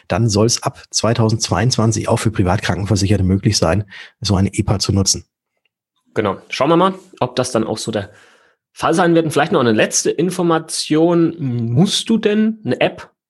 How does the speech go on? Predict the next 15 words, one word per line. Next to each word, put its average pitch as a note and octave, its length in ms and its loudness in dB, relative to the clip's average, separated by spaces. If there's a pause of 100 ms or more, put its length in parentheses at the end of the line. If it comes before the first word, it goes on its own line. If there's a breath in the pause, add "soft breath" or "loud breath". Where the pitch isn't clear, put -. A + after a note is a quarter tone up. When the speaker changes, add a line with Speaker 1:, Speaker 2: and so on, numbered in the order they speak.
Speaker 2:
quasi D3 460 -2 (240)
nutzen? E3 360 2
Oder G#2+ 160 4
ist, C3 120 0
ist - 180 0
das C#3 80 0
Ganze C#3 180 2
vielleicht B2 220 0
verpflichtend? A3 580 0
Das - 240 -4
auch G#2+ 80 -2
vielleicht G#2+ 200 0
auch B2 40 2
mal. D3+ 180 0
Nein, D3 360 -4